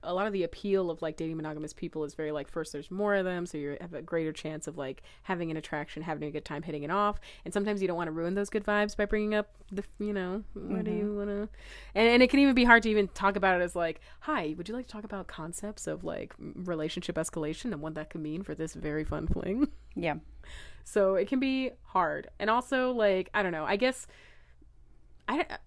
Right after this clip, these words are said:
Speaker 1: actually, so, like, what would, what would your advice be in, like, navigating having a, a belief system that's very close to, like, the relationship escalator as, like, a non-monogamous person, as a monogamous person? Like, how does that play into, uh, why that would be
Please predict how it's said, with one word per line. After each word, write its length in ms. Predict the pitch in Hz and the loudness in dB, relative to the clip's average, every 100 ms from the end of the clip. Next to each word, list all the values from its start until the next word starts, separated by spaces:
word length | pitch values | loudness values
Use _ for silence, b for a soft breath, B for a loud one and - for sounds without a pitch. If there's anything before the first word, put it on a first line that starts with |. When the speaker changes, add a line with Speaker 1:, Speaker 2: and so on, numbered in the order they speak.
| - - | -16 -4
Speaker 1:
actually, 400 | 269 - 359 359 | -4 0 2 2
so, 180 | 349 277 | 4 2
like, 180 | 262 226 | 2 2
what 140 | 226 | 2
would, 400 | 247 269 262 247 - | 2 0 0 -2 -4
what 180 | 220 247 | -2 0
would 180 | 294 | 0
your 100 | 247 269 | 0 -2
advice 260 | 202 190 | -2 -4
be 160 | - 180 | -2 -2
in, 100 | 175 | -2
like, 180 | 175 170 | -4 -4
navigating 580 | 180 180 165 165 160 | -4 -4 -4 -6 -8
having 580 | 170 190 175 175 165 156 | -8 -8 -6 -6 -6 -10
a, 300 | - 175 165 - | -6 -2 -2 -2
a 60 | |
belief 300 | 180 175 196 | -4 -4 -4
system 400 | - 180 - 170 | -6 -10 -6 -4
that's 160 | 170 160 | -4 -4
very 120 | 165 | -6
close 240 | 156 165 - | -4 -6 -4
to, 100 | 160 | -6
like, 100 | 165 | -4
the 80 | 160 | -2
relationship 400 | 160 156 - - | -4 -4 -6 -6
escalator 720 | 151 - 156 151 151 147 - b b - | -6 -6 -6 -6 -6 -8 -10 b b -14
as, 120 | 160 | -12
like, 120 | 160 | -12
a 40 | 160 | -12
non-monogamous 460 | 170 190 285 294 | -10 -6 -4 -6
person, 360 | 294 269 269 269 | -6 -8 -8 -8
as 120 | 160 | -10
a 40 | - | -10
monogamous 420 | 240 269 285 285 | -12 -8 -8 -10
person? 460 | - 277 269 262 254 | -12 -14 -10 -10 -10
Like, 240 | - - | -10 -10
how 120 | - | -10
does 100 | 196 | -8
that 160 | 185 165 | -8 -10
play 240 | - 156 | -8 -8
into, 600 | 147 151 - 151 147 143 - | -6 -8 -8 -6 -6 -8 -8
uh, 220 | 151 151 | -6 -6
why 280 | 151 160 151 | -6 -6 -8
that 120 | 165 | -8
would 120 | - 156 | -10 -10
be 280 | - - | -8 -10